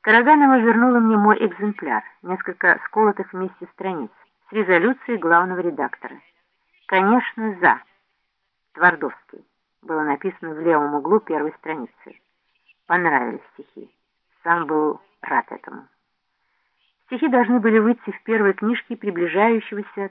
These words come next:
тысяча девятьсот семидесятого года. В феврале тысяча девятьсот семидесятого года на отдыхе в Кисловодске я узнала о том, что стихи мои, недавно принятые Твардовским, перешли из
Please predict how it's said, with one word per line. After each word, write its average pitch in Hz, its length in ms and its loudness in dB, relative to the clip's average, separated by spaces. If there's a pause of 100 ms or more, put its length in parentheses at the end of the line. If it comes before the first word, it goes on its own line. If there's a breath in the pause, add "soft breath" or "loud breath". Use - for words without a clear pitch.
тысяча 233 380 -6
девятьсот 175 420 -8
семидесятого 151 640 -10
года. - 340 -12 (1600)
В - 180 -16
феврале 254 400 4
тысяча 240 380 -6
девятьсот 196 340 -6
семидесятого 190 600 -6
года 220 360 0 (360 soft breath)
на 185 140 4
отдыхе 175 500 0
в - 60 -20
Кисловодске 226 760 0 (480)
я 294 200 4
узнала 262 280 4
о 254 60 2
том, 294 180 0
что 226 180 -6
стихи - 400 -8
мои, 190 300 0
недавно 180 400 0
принятые 165 460 -4
Твардовским, 165 680 -8
перешли 226 520 -8
из 196 160 -12